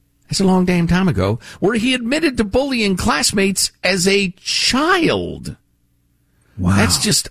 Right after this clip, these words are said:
Speaker 1: unbelievable.
Speaker 2: And he might have been admitting that in a way that, uh, you know, I don't know, but the context might have been, "And I'm very ashamed of it, and, you know, I shouldn't have done it, and I teach my kids not to do it."
Speaker 1: Right. Right. Uh, I'm leading
Speaker 2: Wow,
Speaker 1: to
Speaker 2: that is just crazy. Uh, Bill Maher's right.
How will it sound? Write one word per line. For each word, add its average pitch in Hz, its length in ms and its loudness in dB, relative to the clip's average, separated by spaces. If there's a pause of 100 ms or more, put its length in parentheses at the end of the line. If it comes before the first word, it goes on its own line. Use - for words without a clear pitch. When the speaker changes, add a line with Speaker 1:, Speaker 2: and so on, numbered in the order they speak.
Speaker 1:
unbelievable. 165 1600 -2
Speaker 2:
And 135 160 2
he 147 120 4
might 147 260 0
have 139 120 -2
been 120 160 0
admitting 117 520 0
that 117 280 -2
in 120 200 2
a 113 180 2
way 110 500 0
that, 101 400 -2
uh, 95 140 -2
you 110 140 2
know, 107 100 2
I 95 80 2
don't 95 180 2
know, 117 220 0
but 101 80 0
the 104 80 0
context 120 500 -2
might 117 200 2
have 104 120 -2
been, 104 160 0
"And 101 100 2
I'm 98 140 2
very 104 260 0
ashamed 101 380 0
of 92 120 -2
it, 95 160 -2
and, 95 340 2
you 92 140 0
know, 90 180 0
I 90 140 0
shouldn't 110 280 0
have 80 120 -2
done 98 180 2
it, 98 60 -4
and 98 80 -2
I 90 80 2
teach - 200 -2
my 87 140 0
kids 165 260 -4
not 73 180 -4
to - 60 -12
do 65 160 -6
it." 60 120 -8 (420)
Speaker 1:
Right. 87 240 0 (260)
Right. 92 280 0 (300)
Uh, 151 200 0
I'm 180 200 2
leading 233 360 0
Speaker 2:
Wow, 262 80 0
Speaker 1:
to - 100 0
Speaker 2:
that 330 120 2
is 254 140 -6
just - 640 -4
crazy. 262 640 0
Uh, 196 240 -2
Bill 196 320 2
Maher's 226 260 -2
right. 226 320 -2